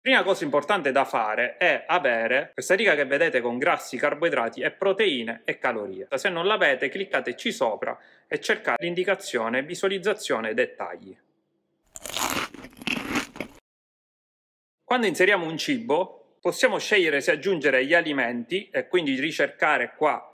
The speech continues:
ogni alimento, oppure se non troviamo un alimento possiamo anche aggiungerlo noi con aggiungi nuovo alimento.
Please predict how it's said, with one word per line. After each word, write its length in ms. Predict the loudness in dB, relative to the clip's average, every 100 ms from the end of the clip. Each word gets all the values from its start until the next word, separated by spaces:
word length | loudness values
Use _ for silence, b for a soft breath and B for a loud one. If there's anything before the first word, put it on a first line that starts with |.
| -4
ogni 380 | 0 0 0 -2
alimento, 960 | 0 0 0 -4 -6 -8 -2 -2 -4 -12 -4
oppure 540 | -2 4 6 8 6
se 140 | 4 2
non 180 | 4
troviamo 300 | 6 6 6
un 80 | 4
alimento 640 | 2 2 4 4 2 -4 -8 -4
possiamo 440 | -4 2 2 4
anche 400 | 2 2 2 0
aggiungerlo 800 | 2 0 2 0 2 2 2 0
noi 340 | -4 -6 -10 -4
con 180 | 2 4
aggiungi 480 | 4 2 2 2 2
nuovo 160 | 4 4
alimento. 720 | 4 -2 -6 -10 -14 -16